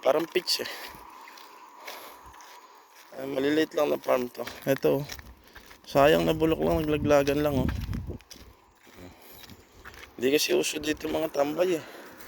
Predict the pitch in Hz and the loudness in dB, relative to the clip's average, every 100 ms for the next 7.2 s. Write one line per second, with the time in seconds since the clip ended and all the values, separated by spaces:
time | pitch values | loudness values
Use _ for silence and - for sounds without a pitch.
0 | - - - - - - - - 151 170 | -16 -18 -18 -16 -14 -12 -8 -2 2 4
1 | 165 165 - - - - - - - - | 4 0 -2 -4 -2 -2 -2 -2 0 -2
2 | - - - - - - - - - - | -2 -6 -8 -8 -8 -10 -10 -12 -12 -12
3 | - - - - - - - - - 147 | -12 -14 -18 -12 -4 -4 2 2 4 4
4 | 139 131 120 - 139 - - 147 156 160 | 2 0 -6 -4 -8 -10 -16 -8 -6 -6
5 | - 165 151 147 - - - - - - | -6 -4 -2 -4 -8 -16 -18 -20 -20 -20
6 | - - 139 139 92 120 117 76 71 76 | -20 -12 -8 -8 -8 -8 -8 -8 -10 -10
7 | - 120 | -12 -14